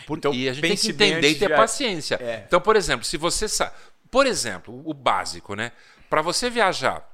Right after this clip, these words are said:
Speaker 1: quais são os dias da semana que os voos estão mais vazios? Terça e quarta. Por quê? Porque todo mundo que viaja a trabalho vai segunda e volta sexta. Todo mundo que viaja de passeio vai sexta e volta segunda,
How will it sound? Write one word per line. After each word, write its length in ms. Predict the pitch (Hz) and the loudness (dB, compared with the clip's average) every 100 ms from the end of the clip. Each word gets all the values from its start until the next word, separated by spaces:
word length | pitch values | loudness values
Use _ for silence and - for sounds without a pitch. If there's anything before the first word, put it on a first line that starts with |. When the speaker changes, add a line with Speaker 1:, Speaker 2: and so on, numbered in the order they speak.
| _ _ _ - - | _ _ _ -14 2
Speaker 1:
quais 200 | 180 208 | 2 4
são 180 | 214 196 | 0 -2
os 100 | 139 | -2
dias 220 | 156 139 | 0 2
da 80 | 143 | 0
semana 440 | - 127 135 160 | 0 -2 0 -2
que 120 | - | -4
os 100 | 127 | -8
voos 220 | 117 147 | -2 -2
estão 120 | - 123 | -2 -4
mais 300 | 113 160 160 | 2 2 2
vazios? 540 | 160 107 - - - _ _ _ _ _ _ _ _ _ _ _ _ _ _ _ _ _ _ | -2 -4 -14 -18 -20 _ _ _ _ _ _ _ _ _ _ _ _ _ _ _ _ _ _
Terça 300 | - - - | 0 0 -2
e 40 | 185 | -2
quarta. 420 | - 151 - - - _ _ _ _ _ _ _ _ _ _ _ _ - | 0 0 -2 -18 -20 _ _ _ _ _ _ _ _ _ _ _ _ -10
Por 120 | 147 | -6
quê? 100 | - | -6
Porque 140 | - | -6
todo 220 | 107 190 | -2 -2
mundo 180 | 170 131 | -2 -6
que 100 | 123 | -8
viaja 320 | 110 110 107 | -2 0 0
a 40 | 120 | -2
trabalho 720 | 160 160 143 151 180 98 85 - _ _ | 0 2 4 4 4 -2 -14 -20 _ _
vai 160 | 95 127 | -2 -2
segunda 340 | - 113 135 | 0 -6 -8
e 40 | 139 | -8
volta 240 | 139 135 | -10 -8
sexta. 520 | 160 - 120 - - _ _ _ _ _ _ _ _ _ | -10 -8 -10 -12 -18 _ _ _ _ _ _ _ _ _
Todo 240 | - 220 208 | 0 0 2
mundo 220 | 156 123 | -4 -6
que 100 | 131 | -10
viaja 400 | 110 113 104 107 | -2 0 0 -4
de 140 | 98 | -12
passeio 600 | 104 110 - 202 185 104 98 | -8 -6 -2 0 0 -4 -2
vai 140 | 127 | -4
sexta 340 | 123 120 113 135 | -2 -8 -8 -8
e 20 | |
volta 240 | 135 131 | -8 -8
segunda, 520 | 143 196 175 165 87 | -10 -10 -8 -10 -14